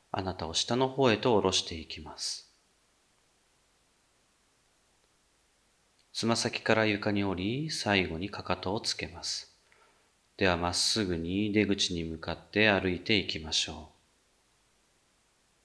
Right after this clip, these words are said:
扉に近づくと、外から眩しい光が差し込んできています。眩しくて何も見えなくなります。一時的に視力を失ってしまいました。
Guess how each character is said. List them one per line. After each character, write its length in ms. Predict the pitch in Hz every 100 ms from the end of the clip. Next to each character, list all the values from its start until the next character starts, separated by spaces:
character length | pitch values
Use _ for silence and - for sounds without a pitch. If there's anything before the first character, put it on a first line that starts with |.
| _ _ _ _ _ _ _ _ _ _ _ _ _ _ _ -
扉 340 | 113 123 123
に 80 | 120
近 220 | - 123
づ 140 | 107
く 120 | - -
と、 380 | - 87 101 101
外 280 | - 98
か 160 | 87 80
ら 260 | 82 85 92
眩 280 | 101 101
し 220 | 123 - 117
い 20 |
光 360 | - - 101 95
が 120 | 101
差 140 | -
し 120 | -
込 160 | - 95
ん 60 | 90
で 100 | 104
き 100 | -
て 120 | 85
い 140 | 78
ま 100 | 80
す。 280 | - - - _ _ _ _ _ _ _
眩 240 | 107 107
し 140 | 117 -
く 100 | -
て 260 | - 95
何 280 | 95 92 104
も 220 | 113 120 -
見 140 | 98
え 100 | 107
な 140 | 92
く 240 | 90 117 -
な 80 | 90
り 120 | 80
ま 160 | 78 -
す。 260 | - - _ _ _ _ _ _ _
一 220 | - - 95
時 100 | 92
的 220 | 95 95
に 100 | 95
視 160 | -
力 280 | 98 90 98
を 80 | 120
失 240 | - 98
っ 60 | 87
て 160 | - 113
し 160 | -
ま 120 | 85
い 60 | 78
ま 140 | 80
し 120 | 78
た。 120 | -